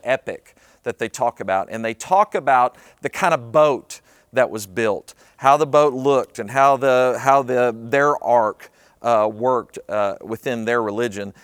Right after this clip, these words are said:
And what was really, really neat is part of that ark project is that they did scientific models that were scale replicas, except they were, of course, scaled way down, of those different boats.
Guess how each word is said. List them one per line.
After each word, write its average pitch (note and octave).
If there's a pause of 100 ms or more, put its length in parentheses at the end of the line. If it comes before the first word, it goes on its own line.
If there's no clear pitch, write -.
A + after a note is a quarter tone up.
(180)
And B2
what F3
was C3+
really, F3+
really F3+
neat D#3
is A2+
part E3+
of D#3
that B2
ark F3+
project A2+ (280)
is A#2
that B2+
they D3
did B2+
scientific E3
models C#3 (920)
that A#2
were G#2+
scale D3
replicas, A#2
except -
they A2+
were, G#2+
of -
course, A2+
scaled A2
way G#2
down, A2 (1500)
of D3+
those A#2
different G#2
boats. -